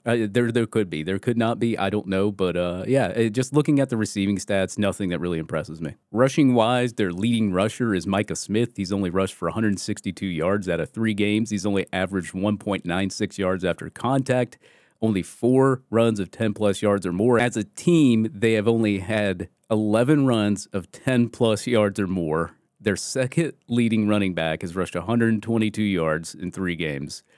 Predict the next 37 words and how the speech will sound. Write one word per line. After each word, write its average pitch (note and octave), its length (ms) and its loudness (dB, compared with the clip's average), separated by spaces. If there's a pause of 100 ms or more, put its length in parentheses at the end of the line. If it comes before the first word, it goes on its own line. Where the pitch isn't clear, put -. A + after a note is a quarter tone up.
(340)
and E2+ 380 -2
he's G#2 200 -4
averaging F2 480 -2
one F#2+ 200 0
point G2+ 300 -4
seven F2+ 300 -2
six - 260 -6
yards E2+ 260 -2
after F2 240 -4
contact. C2 600 -8 (100)
That F2+ 220 -2
is D#2+ 260 -4
it. D2 320 -8
Those F#2 280 -4
are F#2+ 80 -4
the F2 200 -6
only G2+ 500 0 (140)
two G2 340 -2
leading F#2 320 -2
running F2+ 260 0
backs E2 280 -2
on F2+ 60 -6
their E2 100 -4
team. D#2+ 340 -10
Not F#2 260 0
one A2+ 360 2
running A#2 260 2
back D#2 380 -6 (380)
has G2+ 420 -2
over G#2 340 2
a F#2+ 60 2
hundred A#2+ 380 2
yards F2+ 480 0
on F2+ 180 0
their D#2+ 160 -2
team. D2+ 380 -8
Now, D#2 320 -6